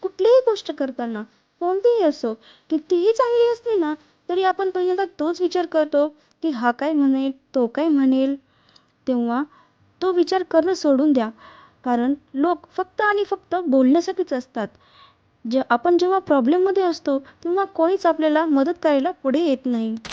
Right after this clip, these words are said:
नंबर तीन, स्वतःसाठी वेळ द्या, कारण आपण आहोत तर जग आहे. आणि अतिशय महत्त्वाचे, जवळच्यांसाठी सुद्धा वेळ द्या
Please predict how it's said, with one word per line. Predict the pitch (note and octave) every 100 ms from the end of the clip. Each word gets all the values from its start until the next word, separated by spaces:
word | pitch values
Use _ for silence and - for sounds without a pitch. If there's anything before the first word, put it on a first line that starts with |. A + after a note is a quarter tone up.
| -
नंबर | C4+ C4+ C#4 D#4
तीन, | F4+ C#4 A#3 A3 G#3 _ _
स्वतःसाठी | - D#4 D#4 E4 F4 G#4+ G#4+ E4+
वेळ | D4+ B3+
द्या, | A3+ G#3 G#3+ - _ _
कारण | - A3+ A3 D4+ D#4+ _ _ -
आपण | C4+ D#4 D#4+
आहोत | C4+ C4+ C4+ D4+ _ _ _ -
तर | G4 F#4+
जग | B3+ E4 D#4
आहे. | C#4 A3+ A3+ - _ _ -
आणि | E4 G4+
अतिशय | D4+ - G4+ A4 - G#4
महत्त्वाचे, | D#4+ D4+ F#4+ E4+ B3 A#3+ _ _ -
जवळच्यांसाठी | A#3 C#4+ D4+ E4 F#4 F#4 E4+ D#4+
सुद्धा | F4 C#4+ A3+ C#4+
वेळ | F#4 D#4
द्या | C4 A#3